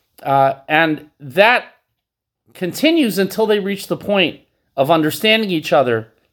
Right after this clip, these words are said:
that she can go and speak on behalf of the Jewish people. But I pointed out to her after the speech that it's interesting that it says, "Vayaged laEsther es divrei Mordechai." It's only after the Vatetzavehus are done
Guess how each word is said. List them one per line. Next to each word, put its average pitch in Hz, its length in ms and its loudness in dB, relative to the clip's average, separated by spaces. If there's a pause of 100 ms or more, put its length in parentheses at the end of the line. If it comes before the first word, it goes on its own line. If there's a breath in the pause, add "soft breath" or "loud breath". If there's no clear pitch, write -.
(200)
that 147 200 4
she 156 140 -10
can 269 320 0
go 196 180 4
and 139 100 -2
speak 147 240 -8
on 139 140 0
behalf 131 320 0
of 123 100 -12
the 120 80 -10
Jewish 120 320 -6
people. 110 360 -8 (280 soft breath)
But 135 140 2
I 156 240 2
pointed 180 420 -2
out 220 180 4
to 214 80 0
her 170 180 4
after 180 320 2
the 151 140 -6
speech 311 420 -6
that 165 120 2
it's 156 140 -8
interesting 226 600 -2
that 160 120 2
it 151 100 -2
says, 262 300 2
"Vayaged 175 560 2
laEsther 165 480 0
es 151 120 -4
divrei 147 300 -4
Mordechai." 127 500 -2 (640 soft breath)
It's - 200 -2
only 269 340 6
after 247 340 0
the 208 200 0
Vatetzavehus 196 1200 -2
are 156 160 2
done 156 420 2